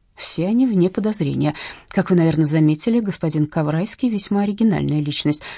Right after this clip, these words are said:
Он живёт очень уединённо и редко выбирается из дома. Терпеть не может шумные компании и яркий свет. Однако до кражи его весьма часто навещала какая-то дама, так что даже садовник это заметил.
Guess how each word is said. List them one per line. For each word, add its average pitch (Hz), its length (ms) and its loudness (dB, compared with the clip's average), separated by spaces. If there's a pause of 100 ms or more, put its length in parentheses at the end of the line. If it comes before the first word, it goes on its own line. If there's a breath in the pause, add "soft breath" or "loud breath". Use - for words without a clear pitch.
(160 loud breath)
Он 254 120 6
живёт 220 260 4
очень 190 300 2
уединённо 180 760 4
и 208 200 -2
редко 233 320 -2
выбирается 220 540 -2
из 202 120 -4
дома. 139 360 -8 (320)
Терпеть 349 340 -2
не 160 80 4
может 147 300 0
шумные 165 340 0
компании 247 560 2 (300 loud breath)
и - 80 2
яркий 214 360 2
свет. - 440 -10 (400)
Однако 147 420 -6
до 143 160 -4
кражи 175 340 -4
его 226 160 0
весьма 180 380 -2
часто 196 360 -4
навещала 190 480 -2
какая-то 190 500 -6
дама, 143 380 -2 (280 loud breath)
так 160 160 -2
что 147 340 -2
даже 147 220 -4
садовник 208 600 -2
это - 160 -12
заметил. - 460 -12